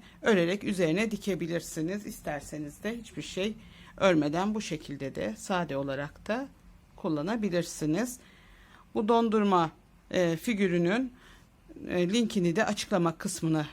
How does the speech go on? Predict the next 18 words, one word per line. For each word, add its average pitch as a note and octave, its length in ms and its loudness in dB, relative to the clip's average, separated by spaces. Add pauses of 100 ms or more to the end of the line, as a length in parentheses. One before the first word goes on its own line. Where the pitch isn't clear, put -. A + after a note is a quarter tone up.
(140)
bırakırım. A3+ 600 2 (1040)
Evet, F#3+ 220 0
şimdi G3+ 300 0
iplerimiz F3+ 640 0
hazırsa A3 600 0
çantanın F3+ 640 0
yapımına G3+ 480 -2
geçelim. E3 480 -6 (3000)
Zincir A#3 420 0
çekerek F#3+ 760 -6
başlıyorum. G#3 720 0
Elimde A3 440 0
şu - 140 -12
şekilde G3+ 500 -4
bir G3 140 -4
ipim G#3 420 0
var. G3+ 200 2
Markasını, F#3+ 760 0